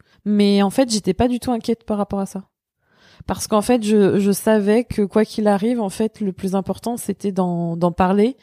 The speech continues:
et qu'il y aurait toujours une solution. On trouverait toujours une solution, tu vois.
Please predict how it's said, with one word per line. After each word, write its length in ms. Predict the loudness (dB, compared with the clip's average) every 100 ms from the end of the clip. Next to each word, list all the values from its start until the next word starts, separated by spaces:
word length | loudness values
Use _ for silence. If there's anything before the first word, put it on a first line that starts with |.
| _ -20 _ _ _ _
et 200 | 0 0
qu'il 300 | 2 2 4
y 100 | 4
aurait 160 | 2 0
toujours 420 | 0 0 2 2
une 100 | 2
solution. 520 | 0 0 0 -4 -6 -10 _ _ _ _ _ _ _
On 60 | -4
trouverait 320 | -2 0 0
toujours 320 | 2 0 2
une 80 | 0
solution, 440 | 0 0 0 -4 -8
tu 120 | -8
vois. 160 | -10